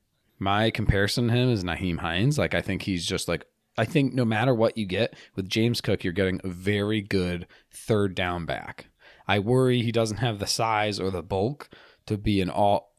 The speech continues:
an all-purpose, every down, number one running back, workhorse running back,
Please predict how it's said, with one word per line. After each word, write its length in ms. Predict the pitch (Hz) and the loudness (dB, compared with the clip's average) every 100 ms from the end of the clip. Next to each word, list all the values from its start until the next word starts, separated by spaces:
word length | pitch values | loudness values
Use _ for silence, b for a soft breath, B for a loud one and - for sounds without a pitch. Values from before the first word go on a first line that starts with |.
| - | -8
an 140 | 98 | -4
all-purpose, 840 | 113 107 104 - - 98 104 98 - | 2 4 2 0 -4 -4 -4 -6 -4
every 300 | 107 92 90 | -6 -6 -6
down, 480 | 92 90 87 87 90 - - _ _ _ _ _ | -4 -4 -4 -6 -8 -12 -18 _ _ _ _ _
number 400 | 104 104 101 98 | -2 -2 0 0
one 640 | 98 98 92 90 90 90 - | 0 0 -2 -2 -4 -6 -10
running 340 | 143 92 85 85 | -8 -6 -6 -6
back, 440 | 85 80 80 - _ _ _ _ _ _ | -4 -4 -6 -10 _ _ _ _ _ _
workhorse 600 | 110 101 - 95 92 - | -4 -2 0 0 0 -2
running 260 | 87 87 80 | -6 -6 -6
back, 420 | 80 82 82 - | -6 -6 -8 -14